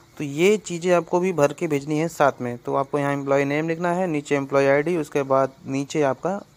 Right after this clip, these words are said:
एड्रेस with pen, फिर आपका सिग्नेचर है, नीचे मोबाइल नंबर दे दीजिएगा, अल्टरनेट नंबर भी लिख के रख दीजिएगा। In case अगर आपका फ़ोन लगाते हैं वो, तो अगर नहीं लगा तो दूसरे नंबर पर वो कॉन्टैक्ट कर सकते हैं,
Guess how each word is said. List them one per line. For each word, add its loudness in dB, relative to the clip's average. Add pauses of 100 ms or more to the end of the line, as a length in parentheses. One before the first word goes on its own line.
एड्रेस 0 (420)
with -2
pen, 2 (580)
फिर 2
आपका 4
सिग्नेचर -2
है, 0
नीचे 0
मोबाइल 4
नंबर 0
दे -2
दीजिएगा, 0
अल्टरनेट -2
नंबर -4
भी -8
लिख -8
के 0
रख 0
दीजिएगा। 0
In -6
case -4
अगर -2
आपका -4
फ़ोन -6
लगाते -2
हैं -6
वो, -2
तो -2
अगर -2
नहीं -4
लगा 0
तो -2
दूसरे -4
नंबर 0
पर -8
वो -2
कॉन्टैक्ट 0
कर 2
सकते -10
हैं, -14